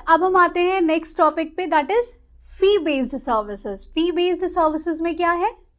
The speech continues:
अब इसमें मैंने बताया था इसमें basically फी बेस्ड सारी सर्विसेज होती हैं, लेकिन ये बहुत ज़्यादा ब्रॉड नहीं है।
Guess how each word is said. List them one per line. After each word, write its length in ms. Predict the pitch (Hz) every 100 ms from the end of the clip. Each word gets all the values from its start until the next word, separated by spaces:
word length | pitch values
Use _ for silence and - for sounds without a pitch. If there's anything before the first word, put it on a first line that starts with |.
| -
अब 120 | 277
इसमें 200 | 302 330
मैंने 180 | 330 330
बताया 260 | 330 320
था 120 | 320 349
इसमें 220 | 339 339
basically 540 | 294 294 302 311 339
फी 260 | 339 311 294
बेस्ड 400 | 302 320 285 320
सारी 320 | 320 285 285
सर्विसेज 520 | 285 285 285 277 311
होती 300 | 294 285 269
हैं, 180 | 277 381 - - -
लेकिन 240 | 277 294 349
ये 180 | 349
बहुत 360 | 330 285 254 320
ज़्यादा 260 | 330 330 339
ब्रॉड 420 | 262 262 277 294
नहीं 300 | 302 320 311
है। 240 | 320 -